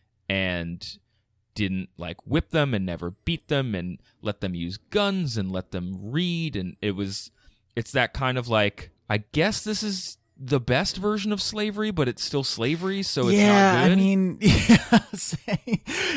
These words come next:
Speaker 2: yeah, saying the best version of slavery is like when you let your slaves in the house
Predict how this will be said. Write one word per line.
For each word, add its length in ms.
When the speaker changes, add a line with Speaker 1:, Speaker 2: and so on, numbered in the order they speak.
Speaker 2:
yeah, 200
saying 260
the 100
best 380
version 340
of 100
slavery 540
is 140
like 160
when 340
you 120
let 180
your 100
slaves 460
in 100
the 80
house 680